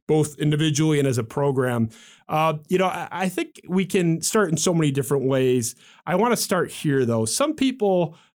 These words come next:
um, you know, that I'm seeing are, uh, crediting Kenneth Walker and Connor Hayward's appearance here for why they had such good years, that we gave them such good juju at the beginning of last year.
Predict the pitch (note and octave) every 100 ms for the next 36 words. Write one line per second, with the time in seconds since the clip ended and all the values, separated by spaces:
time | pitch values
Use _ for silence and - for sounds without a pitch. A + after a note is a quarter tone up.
0 | - D#3 D3 C#3+ C#3 C#3+ - _ F#3 E3+
1 | D3+ E3 D#3+ D#3 D3+ F3 D#3+ D3 C#3+ C#3+
2 | C#3+ C#3 C3+ C3+ C3 B2 B2+ - - _
3 | _ - G#2+ - - - A3+ G3+ F3+ E3
4 | D3+ C3+ - _ _ _ - G3+ F3 E3
5 | F3 E3+ D#3+ E3 D3 C#3 E3 E3 D3 D3+
6 | D3 C#3 C#3+ - F#3 E3 - - D#3+ D3+
7 | - D3+ D3 C#3+ C3+ B2 B2+ A2 B2 A2
8 | A2 E2 - A2+ C3 C3+ C3 C#3+ C3+ B2+
9 | - D#3+ - D3+ C3 A#2+ C#3+ C3 C3+ A#2+
10 | B2+ C3 C3+ C3 C3 C3+ C3+ - C3 B2